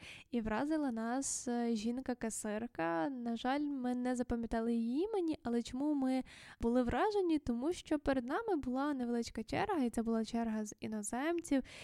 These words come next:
і ова касирка говорила англійською з ними, навіть допомогла одному з відвідувачів дещо підзарядити свій телефон,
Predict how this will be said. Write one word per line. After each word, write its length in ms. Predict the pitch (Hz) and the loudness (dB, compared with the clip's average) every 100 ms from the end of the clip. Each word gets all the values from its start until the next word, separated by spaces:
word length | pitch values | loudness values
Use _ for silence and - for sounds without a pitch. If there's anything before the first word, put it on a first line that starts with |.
| - - - | -16 -16 0
і 340 | 240 240 240 - | 4 6 6 6
ова 800 | 240 240 214 226 294 302 247 220 _ - | 8 8 8 6 6 6 4 0 _ -6
касирка 640 | 226 220 233 247 285 269 | -2 -2 0 -2 -2 0
говорила 760 | 247 226 220 220 233 240 240 226 226 | 0 0 -2 -2 -2 0 0 0 -2
англійською 800 | 214 214 285 320 - 262 269 285 | -2 2 2 2 0 2 2 2
з 100 | 285 | 0
ними, 320 | 285 277 240 | -2 0 -2
навіть 360 | 220 220 220 | -2 -2 -2
допомогла 640 | 208 214 214 214 220 233 226 - - | -2 -2 -2 0 2 2 0 -8 -4
одному 440 | - 220 233 233 226 | -2 2 2 4 0
з 120 | 214 | 0
відвідувачів 800 | 220 214 233 220 220 - 226 214 | -2 2 2 2 0 0 -2 0
дещо 340 | 214 220 - 233 | 0 0 -2 -2
підзарядити 580 | 214 214 214 214 214 | -2 0 0 -2 -2
свій 180 | 220 226 | -2 -4
телефон, 600 | 233 240 247 330 359 349 | 0 0 2 4 6 4